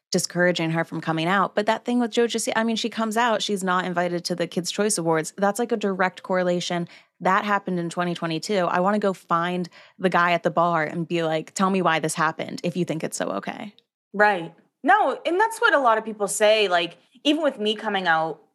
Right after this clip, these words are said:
Speaker 2: people were very much like, "Well, it's twenty twenty-two. Don't you think people are more accepting?" I'm like, "No."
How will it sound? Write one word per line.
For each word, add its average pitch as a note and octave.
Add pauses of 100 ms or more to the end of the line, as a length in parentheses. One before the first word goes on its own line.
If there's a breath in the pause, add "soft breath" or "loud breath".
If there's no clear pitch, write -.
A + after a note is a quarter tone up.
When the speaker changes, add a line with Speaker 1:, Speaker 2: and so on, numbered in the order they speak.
Speaker 2:
people G3
were F#3
very F#3
much F3+
like, E3+ (400 soft breath)
"Well, G#3+
it's -
twenty G#3
twenty-two. G3
Don't G3
you G3
think F#3
people F#3+
are F#3
more F3+
accepting?" F#3+
I'm F#3+
like, F#3 (100)
"No." G3